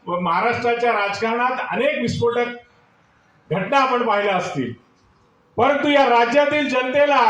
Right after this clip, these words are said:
या राज्यातील शेतकऱ्यांना, या राज्यातील कष्टकऱ्यांना, हातमजुरांना आणि माझ्या बेरोजगारांना न्याय मिळावा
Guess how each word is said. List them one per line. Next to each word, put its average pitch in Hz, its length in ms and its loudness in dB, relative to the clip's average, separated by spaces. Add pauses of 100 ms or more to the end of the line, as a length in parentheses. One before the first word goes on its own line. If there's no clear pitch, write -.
या 240 160 2
राज्यातील 269 540 2
शेतकऱ्यांना, 277 680 0
या 247 220 0
राज्यातील 269 500 0
कष्टकऱ्यांना, 285 680 0
हातमजुरांना 277 920 0 (680)
आणि 233 200 0
माझ्या 240 280 0
बेरोजगारांना 269 800 2
न्याय 226 300 0
मिळावा 220 640 0